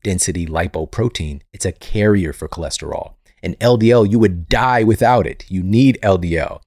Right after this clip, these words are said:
It's helping to deliver cholesterol various places that it needs to go in the body. Then we get into the conversation about particle size, and we get it into the conversation about oxidation of these cholesterol carriers.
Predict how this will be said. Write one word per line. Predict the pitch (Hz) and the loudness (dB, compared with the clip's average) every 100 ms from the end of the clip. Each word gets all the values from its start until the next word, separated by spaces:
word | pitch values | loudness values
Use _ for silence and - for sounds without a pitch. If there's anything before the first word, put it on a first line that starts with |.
| _ | _
It's | 98 - - | -10 -10 -6
helping | 113 113 | -2 0
to | 104 | 2
deliver | 98 101 104 | 2 2 2
cholesterol | 98 101 85 87 87 80 78 _ _ _ _ | 0 -4 -4 -6 -4 -4 -4 _ _ _ _
various | 90 90 85 | -2 -2 -2
places | - 85 82 | -2 -2 -4
that | 82 | -6
it | 82 | -6
needs | 82 - | -8 -10
to | |
go | - 82 | -10 -10
in | |
the | 82 | -6
body. | 117 101 - _ _ _ - | -6 -6 -8 _ _ _ -4
Then | 101 | 0
we | |
get | 107 101 | 2 2
into | 95 - | 0 -4
the | 87 | -6
conversation | - 87 82 87 - | -4 -4 -4 -6 -6
about | 73 71 - | -6 -6 -6
particle | - 104 104 90 | 0 0 2 0
size, | - 69 67 - | -2 -6 -8 -8
and | 87 | -6
we | 85 | -4
get | 87 | -4
it | 85 - _ - | -6 -10 _ -12
into | 92 | -10
the | 82 | -6
conversation | 92 82 95 85 | -6 -4 -6 -6
about | 82 82 - | -4 -4 -4
oxidation | 101 - - 90 69 139 143 - 82 69 - _ _ _ _ _ | -8 -6 -4 -4 0 -2 0 -2 -4 -4 -16 _ _ _ _ _
of | 98 90 85 80 | -4 -2 0 -2
these | 85 92 | -2 -4
cholesterol | - 95 92 - 90 80 - | -2 -4 -4 -4 -4 -4 -4
carriers. | - 87 76 65 - | -2 0 -2 -4 -8